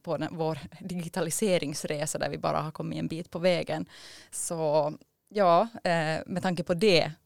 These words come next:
så behöver ju, så behöver det också sparas in.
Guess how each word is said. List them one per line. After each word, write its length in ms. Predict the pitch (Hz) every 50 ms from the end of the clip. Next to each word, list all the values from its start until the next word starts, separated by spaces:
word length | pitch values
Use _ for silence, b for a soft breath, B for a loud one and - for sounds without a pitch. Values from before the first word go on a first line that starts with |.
| _ _ _
så 240 | - - - 170 165
behöver 580 | 160 180 156 165 185 170 180 175 160 156 151
ju, 260 | - - - 151 160 - _ - _ _ _
så 160 | 156 - - 170
behöver 520 | 175 175 160 196 190 202 180 151 147 147
det 200 | - - 160 180
också 380 | - 202 - - - - - 156
sparas 460 | - - - 170 151 143 156 170 -
in. 260 | 170 156 - - 156